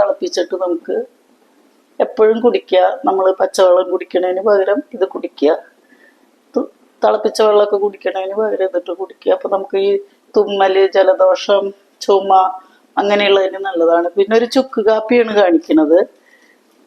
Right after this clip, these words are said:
അതിലൊരു അഞ്ച്, അഞ്ചാറ് ഈ,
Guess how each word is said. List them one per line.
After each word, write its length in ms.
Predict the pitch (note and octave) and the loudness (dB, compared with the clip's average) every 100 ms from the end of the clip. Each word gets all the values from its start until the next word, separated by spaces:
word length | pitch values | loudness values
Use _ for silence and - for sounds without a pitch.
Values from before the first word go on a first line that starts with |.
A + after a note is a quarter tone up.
| - | -2
അതിലൊരു 420 | G3+ G#3 G#3+ A3 A#3 A#3 - - - - _ _ _ - | 0 4 4 4 0 -4 -14 -16 -18 -20 _ _ _ -4
അഞ്ച്, 680 | A3+ A3+ A3 A#3+ A3+ - - _ _ _ _ _ _ _ _ - | -2 -2 2 4 2 0 -14 _ _ _ _ _ _ _ _ -4
അഞ്ചാറ് 680 | G#3+ A3 B3+ A3 A3+ A#3 - | -4 0 2 4 4 2 0
ഈ, 320 | A3+ A#3 A3 | -2 0 0